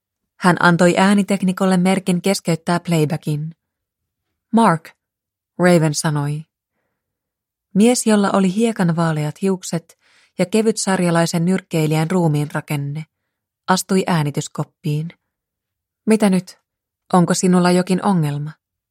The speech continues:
hän kysyi, koskettaen Ravenin olkapäätä kevyesti.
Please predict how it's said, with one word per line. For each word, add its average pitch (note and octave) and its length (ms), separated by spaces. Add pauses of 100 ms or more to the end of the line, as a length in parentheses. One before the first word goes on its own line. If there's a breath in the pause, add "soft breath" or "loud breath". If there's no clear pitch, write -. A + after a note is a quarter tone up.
(280)
hän E3+ 240
kysyi, D3+ 560 (260)
koskettaen G#3 640
Ravenin F#3 520
olkapäätä F3+ 560
kevyesti. C#3+ 840